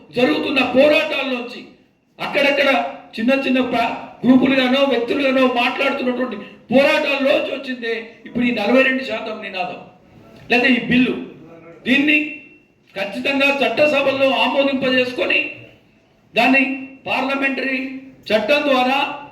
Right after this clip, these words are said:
తొమ్మిదవ షెడ్యూల్లో చేర్పించుకొని దాన్ని అమల్లోకి తీసుకొస్తేనే ఇక్కడ సామాజిక న్యాయం వస్తుంది, సామాజిక తెలంగాణ నిర్మాణం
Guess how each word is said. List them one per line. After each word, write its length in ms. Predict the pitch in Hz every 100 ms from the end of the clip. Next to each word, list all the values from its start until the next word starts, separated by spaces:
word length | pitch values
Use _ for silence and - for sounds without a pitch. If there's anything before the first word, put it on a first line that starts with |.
| - _ _ _ _ -
తొమ్మిదవ 380 | 240 262 285 277 240
షెడ్యూల్లో 360 | 233 254 247 240
చేర్పించుకొని 680 | 262 302 - - 254 247 220 - - - 185
దాన్ని 180 | 214 196
అమల్లోకి 400 | 254 285 262 - 240
తీసుకొస్తేనే 680 | 247 - 226 - 214 208 202 - - -
ఇక్కడ 180 | - 233 214
సామాజిక 440 | 240 269 262 254 226 220
న్యాయం 260 | 226 214 214 - - - - - _ _ _ _ _ _ -
వస్తుంది, 460 | 208 208 294 285 247 202
సామాజిక 360 | 233 254 247 247 226
తెలంగాణ 360 | 233 226 226 214 214 - - 170
నిర్మాణం 400 | 226 247 247